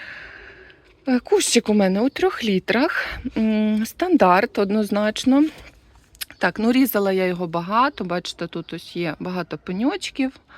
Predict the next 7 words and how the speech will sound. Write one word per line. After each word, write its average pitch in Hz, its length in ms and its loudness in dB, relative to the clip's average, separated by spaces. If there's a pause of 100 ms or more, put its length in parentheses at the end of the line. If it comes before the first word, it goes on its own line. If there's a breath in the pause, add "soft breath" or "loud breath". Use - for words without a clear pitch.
(140 loud breath)
але 427 240 2
він 285 160 6
дуже 220 240 -2
швидко, 185 440 -6
гарно 165 380 -2
відновлюється. 233 760 -2
От 180 120 -4